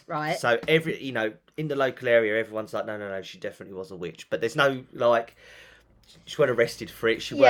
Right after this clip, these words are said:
Speaker 2: weren't, you know, there
Speaker 1: yeah.
Speaker 2: weren't, like, a newspaper article saying, "We see her
Speaker 1: Yeah.
Speaker 2: dancing around a fire naked." None of that business.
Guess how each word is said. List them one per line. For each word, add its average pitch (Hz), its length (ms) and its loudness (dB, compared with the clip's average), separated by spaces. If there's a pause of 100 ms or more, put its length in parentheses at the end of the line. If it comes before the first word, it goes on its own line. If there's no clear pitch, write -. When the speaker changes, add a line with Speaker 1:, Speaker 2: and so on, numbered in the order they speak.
(160)
Speaker 2:
weren't, 202 100 -2
you 127 80 -2
know, 113 140 2
there 123 140 -2
Speaker 1:
yeah. - 60 2
Speaker 2:
weren't, 131 160 4
like, 143 160 0
a 131 40 -6
newspaper 117 640 -2
article 110 360 -2
saying, 107 260 -6
"We 107 80 -8
see 107 300 -4
her 107 260 -2 (320)
Speaker 1:
Yeah. 196 200 0
Speaker 2:
dancing 110 300 0
around 107 140 -4
a 101 40 -8
fire 104 280 -4
naked." 92 420 -8
None 107 140 -6
of 101 60 -8
that 92 200 -8
business. - 440 -18